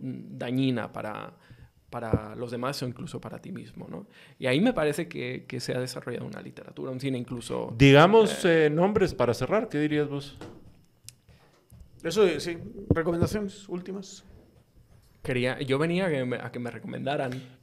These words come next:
Speaker 2: Bien obvias, porque, por, según lo que estás describiendo, que me gusta mucho la descripción que has hecho. Eh,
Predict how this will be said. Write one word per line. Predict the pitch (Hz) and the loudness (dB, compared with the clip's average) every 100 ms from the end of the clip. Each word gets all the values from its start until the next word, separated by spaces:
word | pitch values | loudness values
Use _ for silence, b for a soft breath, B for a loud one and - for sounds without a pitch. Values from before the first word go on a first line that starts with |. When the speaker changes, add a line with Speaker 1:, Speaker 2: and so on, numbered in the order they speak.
| - | -10
Speaker 2:
Bien | 120 123 131 127 | 6 10 12 12
obvias, | 131 113 98 | 12 12 10
porque, | - 98 - 101 98 95 95 92 - | 6 2 4 2 4 2 -2 -6 -6
por, | 120 - | -6 4
según | - 131 165 | 8 10 12
lo | 170 | 12
que | 135 | 10
estás | 127 123 | 10 8
describiendo, | 120 104 98 85 78 - | 6 2 4 2 -2 -2
que | 98 | 0
me | 95 92 | 2 4
gusta | 113 110 | 4 4
mucho | 113 113 117 | 2 2 4
la | 107 | 4
descripción | 92 95 87 98 | 2 0 -8 -8
que | 92 | -8
has | - | -12
hecho. | - - _ _ _ _ _ _ _ _ _ | -18 -20 _ _ _ _ _ _ _ _ _
Eh, | 104 101 98 95 92 90 | 4 6 6 6 6 4